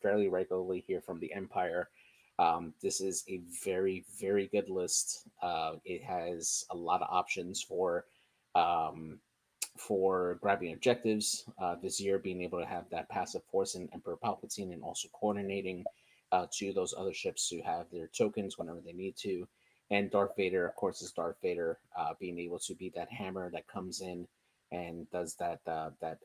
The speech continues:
those, that spike damage with H L C or a range one primary with Juke and Malice. Uh, this is a very, very, um, good list overall, and it has a lot of weapons.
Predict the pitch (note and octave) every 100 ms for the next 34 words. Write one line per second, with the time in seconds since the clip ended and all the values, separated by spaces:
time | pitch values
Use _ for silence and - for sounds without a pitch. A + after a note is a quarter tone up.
0 | - - F2+ E2+ - _ _ F#2+ - -
1 | - G2 F#2 - F#2 F2 F2 - A2 F2+
2 | G2+ - D#2+ - F#2+ F2+ E2 E2+ E2 E2
3 | E2+ E2+ - E2 E2 - F2+ E2+ E2 E2
4 | D#2+ E2 - F2 - - - E3 E3 E3
5 | - - _ _ _ _ E2 D#2 F#2+ -
6 | F2 F#2 E2+ F2+ - F#2+ F2+ F#2 D#2+ F2
7 | E2+ F2 E2+ D#2 - F2 D#2+ D#2+ D#2 D2+
8 | D#2+ _ _ - B2+ G#2+ G2+ G2 - -
9 | - G2 F#2+ F#2 E2+ E2 F2 - F2+ E2+
10 | E2 D#2+ E2+ E2+ E2+ E2 E2 D#2 E2 -
11 | -